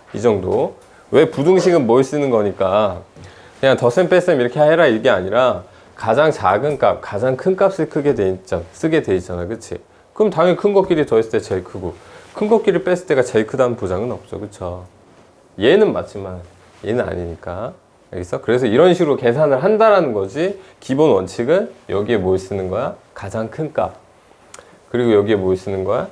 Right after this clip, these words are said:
가장 작은 값을 쓰는 거야. 그리고 등호도 붙일 줄 알아야 돼. 예를 들어서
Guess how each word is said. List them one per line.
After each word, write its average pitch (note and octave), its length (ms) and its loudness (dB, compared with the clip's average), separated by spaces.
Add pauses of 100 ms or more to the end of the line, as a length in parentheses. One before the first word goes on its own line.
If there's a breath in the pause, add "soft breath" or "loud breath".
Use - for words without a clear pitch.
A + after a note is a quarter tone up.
가장 G#2+ 320 -8
작은 A2 440 -4
값을 F#2+ 280 -4
쓰는 G#2+ 260 -10
거야. E2 180 -12 (560 soft breath)
그리고 F3+ 300 6
등호도 A#3+ 680 6
붙일 F3+ 300 -6
줄 F3+ 120 0
알아야 G#2+ 260 0
돼. F2 220 -8 (100)
예를 F#3 220 4
들어서 C#3 480 2